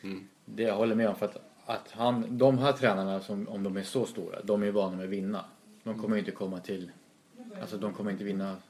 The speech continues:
Speaker 2: förstår vad jag menar, de kommer inte vinna så många matcher med Sverige kanske. De
Speaker 1: Mm.
Speaker 2: kommer inte vara med i någon, någon slutsurr om att vinna E M eller sånt. Så jag tror inte det attraherar de bästa tränarna om de inte vet att de kan vinna,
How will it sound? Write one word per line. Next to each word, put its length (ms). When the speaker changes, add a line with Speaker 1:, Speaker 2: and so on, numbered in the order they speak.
Speaker 2:
förstår 220
vad 40
jag 80
menar, 200
de 120
kommer 160
inte 120
vinna 180
så 100
många 120
matcher 280
med 100
Sverige 260
kanske. 240
De 40
Speaker 1:
Mm. 120
Speaker 2:
kommer 100
inte 120
vara 100
med 120
i 60
någon, 180
någon 140
slutsurr 1200
om 140
att 120
vinna 260
E 240
M 100
eller 140
sånt. 260
Så 60
jag 100
tror 160
inte 120
det 280
attraherar 760
de 140
bästa 240
tränarna 300
om 100
de 140
inte 200
vet 280
att 60
de 120
kan 340
vinna, 260